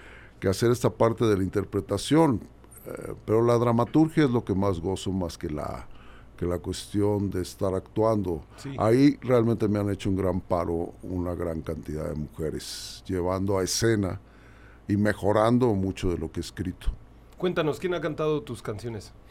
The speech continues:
Speaker 2: Te pasó un poquito como a David Bowie ahorita, ¿no? Que también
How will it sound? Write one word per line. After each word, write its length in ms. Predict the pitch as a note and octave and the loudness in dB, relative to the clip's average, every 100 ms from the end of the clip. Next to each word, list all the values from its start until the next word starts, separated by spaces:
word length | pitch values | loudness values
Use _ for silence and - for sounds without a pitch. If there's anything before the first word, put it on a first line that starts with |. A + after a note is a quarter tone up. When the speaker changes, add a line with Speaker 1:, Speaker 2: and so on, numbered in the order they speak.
| - - | -20 -8
Speaker 2:
Te 100 | D3 | -6
pasó 260 | C#3+ D#3+ G3+ | 0 0 0
un 100 | F#3+ | 0
poquito 320 | F#3 D#3 F3 | -4 -6 -6
como 340 | D3 A#2+ A2 G#2 | -4 -2 -2 0
a 140 | G#2 | -2
David 320 | A2 B2 A#2 G2 | -2 -2 -4 0
Bowie 300 | A#2+ A#2 A2 | 2 2 0
ahorita, 340 | G#2+ - G#2+ | -2 -4 -4
¿no? 260 | G2+ B2 E3 - - - - - | -4 -8 -10 -12 -20 -20 -20 -18
Que 720 | - B2 A#2+ A2 A2 A2 G#2 G#2 | 0 4 4 4 2 2 0 0
también 600 | A2 A2 B2+ C3 B2+ A2 | -2 0 0 0 -2 -4